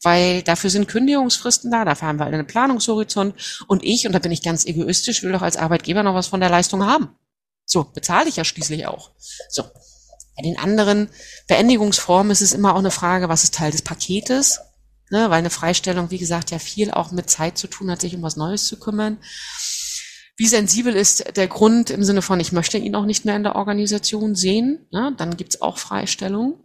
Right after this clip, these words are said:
Also von daher, es gibt da eben nicht die eine Antwort, Ilan. Sorry, wir haben halt so viele unterschiedliche Umstände immer, dass es da, da wäre eine Schwarz-Weiß-Antwort auch nicht richtig, ne? Und gleichzeitig muss man sagen, dass oft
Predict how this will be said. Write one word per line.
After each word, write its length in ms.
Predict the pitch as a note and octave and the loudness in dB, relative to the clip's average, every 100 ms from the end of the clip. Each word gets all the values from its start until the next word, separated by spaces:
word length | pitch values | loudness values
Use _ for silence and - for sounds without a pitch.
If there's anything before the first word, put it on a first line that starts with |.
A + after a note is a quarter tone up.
| _ _ _ _ _ _ _ _ - | _ _ _ _ _ _ _ _ -8
Also 180 | - E3+ | -2 -2
von 200 | E3+ F3 | -2 0
daher, 400 | F3 E3+ F#3 F#3+ - - - | 2 2 2 -2 -4 -8 -2
es 80 | |
gibt 180 | - - | 0 2
da 60 | A3 | 2
eben 180 | E3+ F3 | 2 0
nicht 180 | E3+ | -2
die 80 | - | -2
eine 280 | - F3 F3 | -4 -2 -4
Antwort, 360 | F3 - E3+ - | -6 -6 -6 -6
Ilan. 220 | - C3 | -8 0
Sorry, 500 | - B3 - - C#4 | 2 2 -2 -6 -8
wir 200 | - F3+ | -8 -8
haben 140 | F#3 G#3 | -6 -2
halt 140 | F#3+ | -2
so 80 | G3 | -4
viele 220 | - A3 | -4 -4
unterschiedliche 640 | - G#3 - - G3 G3 F#3+ - _ _ _ _ | -2 0 -2 -2 -4 -2 -2 -6 _ _ _ _
Umstände 720 | - F4+ G#3 - - D3 D#3 D#3 | -8 -6 0 0 0 -6 -8 -10
immer, 380 | D#3 D#3+ G#3+ | -8 -4 -4
dass 200 | A3 F3+ | -2 -2
es 140 | G3 - | 0 0
da, 460 | E3 D#3+ F3 F#3+ - | -2 -4 -4 -6 -4
da 120 | F#3 | 2
wäre 160 | A3+ B3+ | 4 4
eine 120 | A#3+ | 2
Schwarz-Weiß-Antwort 960 | - G#3 - F3 G#3 - F#3+ F#3 F3+ | 2 2 2 0 2 0 -4 -6 -6
auch 140 | E3 E3 | -6 -6
nicht 240 | F3 - | -6 -4
richtig, 400 | F3+ - - - | -4 -4 -6 -4
ne? 160 | G3+ C#4 | -2 -2
Und 100 | F#3+ | -2
gleichzeitig 540 | E3+ G3+ G#3 G3+ G#3 | -2 0 -2 -2 -4
muss 180 | G3+ - | -6 -4
man 160 | F#3+ | -6
sagen, 300 | F#3 F3 F#3 | -4 -4 -4
dass 160 | E3 D#3 | -6 -6
oft 240 | F#3+ - | -8 -12